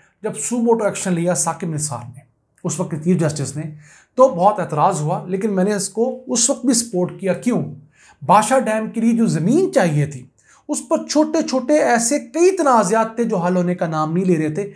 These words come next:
और उस डैम की कंस्ट्रक्शन शुरू नहीं हो रही थी। सुप्रीम कोर्ट के एक्शन के बाद, सुमोटो के बाद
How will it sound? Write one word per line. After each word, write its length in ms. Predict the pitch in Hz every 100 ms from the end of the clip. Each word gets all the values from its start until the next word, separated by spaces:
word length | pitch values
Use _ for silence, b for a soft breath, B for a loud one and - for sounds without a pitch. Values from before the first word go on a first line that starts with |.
| B B -
और 80 | 226
उस 260 | 226 143 135
डैम 240 | 170 202
की 120 | 196
कंस्ट्रक्शन 520 | 185 160 180 147 190
शुरू 240 | - 175 160
नहीं 200 | 151 127
हो 100 | 117
रही 120 | 113
थी। 200 | 113 - _ _ b b b -
सुप्रीम 380 | - 247 339 330
कोर्ट 280 | 311 302 -
के 60 |
एक्शन 300 | 254 - 247
के 80 | 233
बाद, 220 | 208 214
सुमोटो 480 | 202 220 220 226 226
के 140 | 226 185
बाद 300 | 170 185